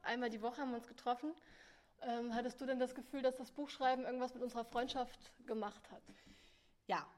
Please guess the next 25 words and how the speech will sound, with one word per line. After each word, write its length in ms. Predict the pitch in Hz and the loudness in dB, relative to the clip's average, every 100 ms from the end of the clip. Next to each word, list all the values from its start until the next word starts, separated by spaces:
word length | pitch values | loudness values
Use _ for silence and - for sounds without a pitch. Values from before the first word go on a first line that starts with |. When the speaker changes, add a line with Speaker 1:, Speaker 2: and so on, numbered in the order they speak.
| - _ _ | -20 _ _
Speaker 2:
also 260 | 208 208 | 6 6
wir 120 | 208 202 | 2 4
haben 160 | 202 | 4
uns 220 | 220 220 | 4 -2
nicht 200 | 220 208 | -4 -2
mehr 120 | 220 202 | 0 -2
so 120 | 208 | 2
häufig 240 | 202 208 | 2 0
privat 380 | - 208 185 185 | -8 0 4 4
getroffen, 460 | - - 254 262 302 | 0 -4 -4 0 0
sondern 220 | 214 185 | 0 2
eigentlich 380 | 190 214 233 214 | 2 2 0 0
nur 160 | 226 247 | 2 4
noch 200 | 247 240 | 2 2
gearbeitet. 640 | - 143 196 233 233 226 | 0 4 4 4 2 0
Darüber 240 | 196 196 196 | -4 -2 -4
habe 140 | 180 | -4
ich 80 | 185 | -4
mich 260 | 190 180 - 190 | -10 -10 -14 -8
re-, 100 | 202 | -4
in 160 | 202 208 | -2 0
regelmäßigen 680 | 214 214 214 190 190 175 170 | -2 0 -2 -4 -6 -6 -2
Abständen 560 | 170 - 190 185 185 | -2 0 -2 -2 -6
auch 200 | 151 170 | -4 -6
beklagt. 600 | - - 175 165 226 - | -8 -8 6 8 8 2